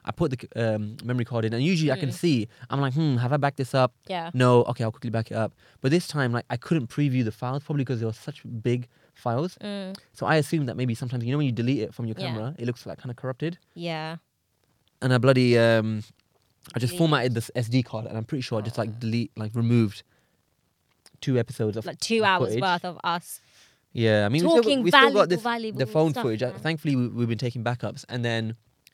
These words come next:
Speaker 1: just now, basically, we, uh, in the, in the studio where we're in, there's a new recording device, and so we were just,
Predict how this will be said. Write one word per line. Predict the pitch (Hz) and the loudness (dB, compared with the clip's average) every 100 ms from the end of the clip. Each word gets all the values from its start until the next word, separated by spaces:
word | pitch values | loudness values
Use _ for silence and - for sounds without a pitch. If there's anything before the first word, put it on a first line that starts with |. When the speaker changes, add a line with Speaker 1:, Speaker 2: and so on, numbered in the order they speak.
| 120 | -12
Speaker 1:
just | 107 143 147 | 0 0 2
now, | 139 123 107 123 - _ _ _ - | 0 0 0 -4 -8 _ _ _ -2
basically, | 123 147 117 117 | 0 0 0 -4
we, | - | -6
uh, | - - - | -12 -16 -14
in | - 117 | -6 2
the, | 117 110 101 | 4 4 0
in | 113 | -4
the | |
studio | 110 139 120 | -2 0 0
where | 110 110 107 | 0 0 0
we're | 110 104 | 0 0
in, | 120 107 117 _ _ _ | 0 -2 -6 _ _ _
there's | 117 | -4
a | 113 | -2
new | 113 131 127 | 2 4 4
recording | 107 110 123 113 | 2 -2 0 0
device, | 107 107 117 147 - _ _ _ _ _ | 0 0 -2 -4 -10 _ _ _ _ _
and | 113 110 | -4 -2
so | 120 | 0
we | 110 | 2
were | 110 | 0
just, | 110 123 | 0 -4